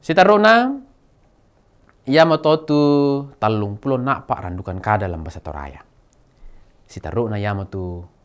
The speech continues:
sisiran kada. Lan bahasa Toraya,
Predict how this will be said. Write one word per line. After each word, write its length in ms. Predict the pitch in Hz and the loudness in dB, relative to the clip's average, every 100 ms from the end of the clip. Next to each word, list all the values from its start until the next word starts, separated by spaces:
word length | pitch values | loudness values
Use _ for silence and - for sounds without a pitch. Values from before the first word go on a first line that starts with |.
| _ | _
sisiran 580 | - - 76 127 135 123 | -20 -18 -8 -6 -6 -8
kada. 320 | 101 73 - _ _ _ _ _ _ _ - | -12 -12 -14 _ _ _ _ _ _ _ -6
Lan 400 | 92 143 202 202 | 4 4 4 -4
bahasa 240 | 185 170 | -6 -4
Toraya, 680 | 165 156 143 131 123 117 | -2 0 0 0 -2 -4